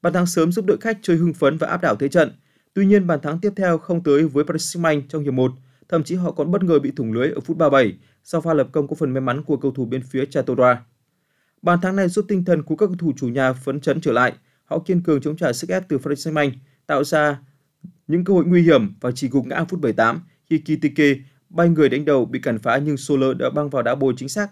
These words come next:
giúp Paris Saint-Germain lần thứ hai vượt lên. Phút bù giờ đầu tiên của hiệp hai, Bernat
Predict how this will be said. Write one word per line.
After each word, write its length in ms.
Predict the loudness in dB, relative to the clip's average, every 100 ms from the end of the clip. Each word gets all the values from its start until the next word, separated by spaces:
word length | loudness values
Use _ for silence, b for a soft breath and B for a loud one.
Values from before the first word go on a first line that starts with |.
| _
giúp 220 | -4 -2
Paris 260 | -2 -2 -4
Saint-Germain 260 | -2 0 -2 b b b -2
lần 160 | -2
thứ 80 | -2
hai 160 | -4 -2
vượt 160 | 0
lên. 200 | 2 0 -4 _ b b _
Phút 100 | -2
bù 100 | 0
giờ 160 | 2 4
đầu 140 | 4
tiên 180 | 2 0
của 80 | 0
hiệp 120 | -2
hai, 200 | 0 -2 2
Bernat 340 | 2 2 0